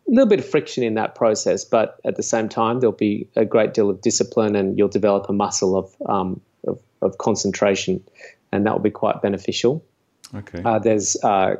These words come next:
Speaker 1: contemplation meditations where you would sit closing your eyes and you'd be contemplating gratitude or intention setting or being guided by someone on an audio or in front of you,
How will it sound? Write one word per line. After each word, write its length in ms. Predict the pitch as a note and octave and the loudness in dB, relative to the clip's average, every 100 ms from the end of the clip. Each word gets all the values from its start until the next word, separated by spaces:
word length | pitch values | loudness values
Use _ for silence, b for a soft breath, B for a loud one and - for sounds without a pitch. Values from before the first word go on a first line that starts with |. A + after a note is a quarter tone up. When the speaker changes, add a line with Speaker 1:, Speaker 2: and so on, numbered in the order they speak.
| - | -6
Speaker 1:
contemplation 680 | - A#2+ A#2+ A2 B2+ A#2+ B2+ | -2 -2 0 0 0 0 0
meditations 680 | B2 A#2+ - B2 A#2+ C#3 A#2 | 0 0 0 0 0 -6 0
where 140 | C#3 B2+ | 4 4
you 380 | A#2+ B2 A#2+ B B B - | 4 4 2 B B B -2
would 120 | A2+ | 0
sit 260 | - C3+ | 2 0
closing 320 | - B2 A2+ A#2+ | 2 0 2 2
your 160 | A2 | 2
eyes 300 | G#2+ A2 A2+ | 2 2 0
and 80 | A#2 | -4
you'd 80 | G#2+ | -4
be 80 | G#2+ | -4
contemplating 760 | - G#2+ A2 - A2+ G#2+ G#2 | -4 -2 -2 0 2 2 -2
gratitude 920 | G#2 A2 G#2+ G2 - A2+ A2 G#2+ A2 | 0 2 2 -2 -2 2 4 4 4
or 120 | G2 A2 | 2 0
intention 680 | G#2 - A#2 G#2+ - G#2+ | -2 -2 0 0 0 0
setting 500 | G2 A#2 G#2+ G#2+ G#2+ | 2 2 4 2 0
or 360 | - A2 G#2+ - B B - | 2 4 4 2 B B -2
being 240 | A2+ A2 | 0 0
guided 480 | G2+ G#2 G#2 A2 G2+ | 0 2 4 2 0
by 140 | G#2+ | -2
someone 680 | G#2 - G#2+ G2+ G#2 G#2 G2+ - - | -2 -4 -4 -2 -4 -6 -8 -10 -4
on 100 | A2 | -2
an 140 | G#2 | 2
audio 500 | G#2 G#2+ G#2+ G#2+ G#2+ | 4 4 4 4 4
or 160 | G#2 G2 | 2 0
in 60 | |
front 240 | F#2+ G#2+ G2+ | -2 -2 0
of 120 | G2 | 2
you, 280 | G#2 G2+ | 4 2